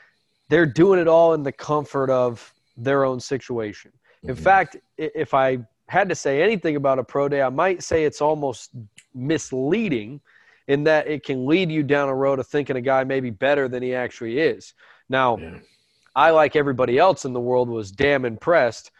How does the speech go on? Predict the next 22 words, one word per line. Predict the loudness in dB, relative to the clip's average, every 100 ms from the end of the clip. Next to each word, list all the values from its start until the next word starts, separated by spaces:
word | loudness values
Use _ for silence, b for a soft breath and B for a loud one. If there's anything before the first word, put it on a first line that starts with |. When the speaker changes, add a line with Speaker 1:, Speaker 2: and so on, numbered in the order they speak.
| b b
Speaker 1:
with | -6 -4
the | -6
throw | 0 2 4 4
that | 0 -4 -4
B | 0 2
Y | 4 2
U | 2 -2
quarterback | -2 -2 0 0 -2 -2
Zach | -4 -4 0
Wilson | 0 0 -2 -10
made, | -8 -10 -12 _ b b b
where | 0 2
Speaker 2:
Yeah. | 2
Speaker 1:
he's | -2 -8 -20 _ -6
moving | 2 2 2
to | 0 0
his | 0
left, | 4 6 6 2 -8 _
throwing | 2 2 2
across | 0 0 -2
his | -6
body, | 2 4 4 2 -2